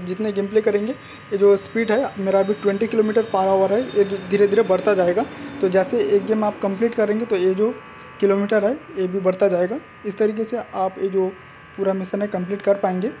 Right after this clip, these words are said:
और मेरा भी one eighty kilometer per hour ये जो car है, चल रहा है। और ये जो कार है, यहाँ पर आप change भी कर सकते हैं।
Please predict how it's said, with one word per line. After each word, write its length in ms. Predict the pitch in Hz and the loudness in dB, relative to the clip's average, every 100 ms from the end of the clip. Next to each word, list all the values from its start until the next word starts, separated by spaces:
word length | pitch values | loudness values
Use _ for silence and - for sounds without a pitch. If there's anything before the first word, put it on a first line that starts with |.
| - - - | -20 -14 -4
और 180 | 185 | -4
मेरा 280 | 185 190 202 | -2 0 2
भी 340 | 202 233 233 202 | 2 -2 -4 -2
one 220 | 185 190 | -2 0
eighty 440 | 202 - 226 226 | -4 -4 -4 -4
kilometer 380 | 220 196 190 202 196 | -2 -2 0 -2 0
per 100 | 185 | 2
hour 220 | 180 202 - - - - | 2 0 -2 -18 -16 -6
ये 80 | 185 | 0
जो 200 | 185 180 | 0 0
car 280 | 180 180 202 | -2 0 0
है, 60 | |
चल 180 | 196 180 | 2 0
रहा 160 | 175 214 | 0 -2
है। 60 | |
और 400 | 262 185 185 180 | -4 -2 0 0
ये 140 | 185 185 | -2 0
जो 140 | 196 | -2
कार 320 | 196 190 202 | -2 0 2
है, 140 | 202 254 | 0 0
यहाँ 160 | 185 | -4
पर 180 | 175 190 | -2 -2
आप 120 | 185 - - - - | -2 -6 -20 -16 0
change 200 | 202 196 | 0 2
भी 100 | 214 | 0
कर 120 | 208 | -2
सकते 300 | 196 175 - | -2 -8 -8
हैं। 80 | 269 | -12